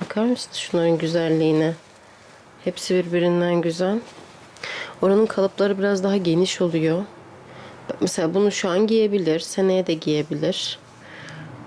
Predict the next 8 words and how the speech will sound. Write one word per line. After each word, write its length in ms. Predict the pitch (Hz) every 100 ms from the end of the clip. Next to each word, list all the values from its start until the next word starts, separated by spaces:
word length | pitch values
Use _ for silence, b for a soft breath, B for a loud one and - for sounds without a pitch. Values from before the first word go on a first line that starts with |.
| 185
Bunu 240 | 190 202
şey 200 | - -
yapacağım. 440 | 208 - - 165 165 B B B - - - - - -
Giydirsem 440 | 180 175 180 - 247
mi? 160 | 214
Giydirebilir 680 | 165 170 175 180 - - - 254
miyim 320 | 240 185 180
ki? 140 | -